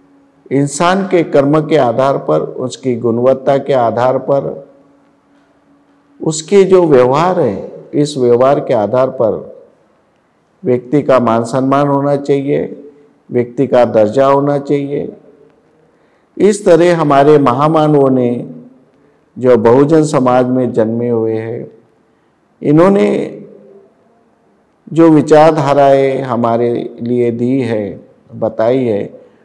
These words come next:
उन्होंने जो मार्ग बताया है, तथागत बुद्ध ने जो धम्म बताया है, इस धम्म का प्रचार प्रसार करने की आवश्यकता है।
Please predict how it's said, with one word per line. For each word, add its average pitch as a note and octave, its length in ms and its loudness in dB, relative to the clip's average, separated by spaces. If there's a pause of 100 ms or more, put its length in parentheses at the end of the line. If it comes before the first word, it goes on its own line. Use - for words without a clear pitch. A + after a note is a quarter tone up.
(180)
उन्होंने E3 440 4
जो E3 220 6
मार्ग C#3+ 400 2
बताया B2+ 480 2
है, A#2 100 -2
तथागत A#2 540 -2
बुद्ध A#2+ 280 -4
ने C3 220 0
जो A#2 160 -2
धम्म B2+ 320 -4
बताया G#2 480 -4
है, F#2+ 200 -14 (640)
इस E3 260 0
धम्म B2+ 280 0
का A#2 240 0
प्रचार B2 480 -2
प्रसार B2 420 -4
करने G#2+ 340 -4
की F#2+ 140 -6
आवश्यकता G#2 720 -4
है। G#2+ 220 -14